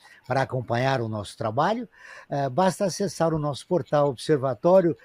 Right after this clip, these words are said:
Três Setor em numeral, ponto org, ponto B R. Repetindo, observatório três setor ponto org ponto B R, com o três em numeral. Agora v-, vamos para o destaque,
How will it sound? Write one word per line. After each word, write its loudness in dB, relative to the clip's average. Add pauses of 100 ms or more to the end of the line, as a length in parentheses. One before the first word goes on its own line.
(240)
Três 2
Setor 0
em -2
numeral, -2
ponto -4
org, 0 (240)
ponto -2
B -4
R. -8 (360)
Repetindo, -6
observatório -2
três -6
setor -6
ponto -4
org -6 (600)
ponto 0
B -2
R, -2 (220)
com -4
o -4
três -2 (300)
em -4
numeral. -2 (160)
Agora -2
v-, -10
vamos -4
para -2
o -4
destaque, -4